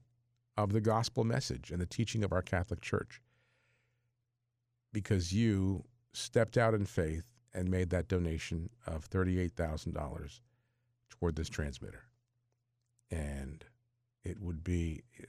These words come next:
I tell you what, <laughs> the Lord will reward you a hundredfold. You see, you wait and see. So anyway, if you're interested in helping us that way, I'm just throwing it out there. Duc in altum, put out into the deep. That's been, uh, what I've been doing, my,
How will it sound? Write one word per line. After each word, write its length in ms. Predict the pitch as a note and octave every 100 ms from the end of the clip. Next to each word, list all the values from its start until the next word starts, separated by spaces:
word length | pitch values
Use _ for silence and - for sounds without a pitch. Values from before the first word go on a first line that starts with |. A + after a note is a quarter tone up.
| -
I 40 | F2
tell 180 | -
you 80 | F2+
what, 200 | A2 - - _ _ _ _ _
<laughs> 200 | - - - - G#2 - - - _ - - - -
the 220 | - -
Lord 260 | G2 G#2+ A2
will 140 | G#2+
reward 440 | G2+ G2 G2+ G#2 F2
you 220 | F#2 F2 - _
a 60 | F#2+
hundredfold. 680 | A2 A2 F#2 - B1+ - - _ _ _ _ _ _ _ _ _ - _ -
You 200 | G2 G2+
see, 340 | - G#2 C#2 E2+
you 80 |
wait 160 | F#2 G#2
and 100 | G2
see. 160 | - - - _
So 300 | - G2 E2 - -
anyway, 260 | G#2 D#2
if 100 | D#2
you're 100 | B2
interested 420 | F#3 D#3+ - F#2 - -
in 60 |
helping 260 | F#2+ - F2
us 100 | D2+
that 220 | - D#2
way, 240 | D2+ D2 E2 -
I'm 120 | C3
just 160 | C#3+
throwing 180 | - C3+
it 100 | B2+
out 160 | A#2 G#2+
there. 120 | A#2+
Duc 300 | F2+ D3 E3
in 120 | D#3+
altum, 340 | C#3+ C3 C#3 C#3
put 160 | -
out 160 | B2+ D3
into 140 | C#3
the 100 | D3
deep. 240 | A#2+ G#2+ -
That's 220 | G2+ G#2
been, 300 | - A2 A2 A2+ _ _ _ _ _ _ -
uh, 200 | G#2+ G#2+
what 220 | G#2 G#2
I've 140 | G#2
been 160 | A2 G#2+
doing, 380 | A2 G2+ G#2 G2+
my, 240 | F2+